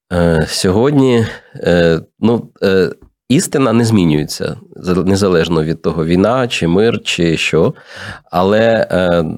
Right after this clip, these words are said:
обставини, в яких ця істина, е, людям проголошується, вони впливають на ту форму, в якій ми це даємо людям, так? Тому, е, звичайно, е,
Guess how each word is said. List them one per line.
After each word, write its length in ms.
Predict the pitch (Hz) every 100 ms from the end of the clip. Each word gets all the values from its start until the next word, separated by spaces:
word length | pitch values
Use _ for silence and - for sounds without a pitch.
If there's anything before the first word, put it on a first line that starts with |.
| -
обставини, 840 | 92 - - 87 85 95 113 151 208 _ _ -
в 60 |
яких 340 | 95 - 107 -
ця 140 | 98
істина, 680 | 95 101 - 90 87 87 107 _ _ _ _
е, 340 | - 85 85 82
людям 560 | 87 82 101 117 - - _ _ _
проголошується, 880 | 90 92 92 104 - 110 104 98 90
вони 420 | 82 90 104 143
впливають 720 | 151 151 151 107 98 - - 90
на 360 | 92 92 95
ту 200 | 95 107
форму, 600 | 107 95 90 98 143 - - _
в 300 | - 69 78
якій 340 | 90 - 90 82
ми 120 | 92
це 220 | - 95
даємо 480 | 92 113 90 65 80
людям, 240 | 76 - - -
так? 280 | 127 - _ _ - _ -
Тому, 440 | 92 101 117 110 - -
е, 300 | 87 85 85 78
звичайно, 640 | 98 - 107 92 117 165 - _ _ - - - _ -
е, 300 | 92 92 90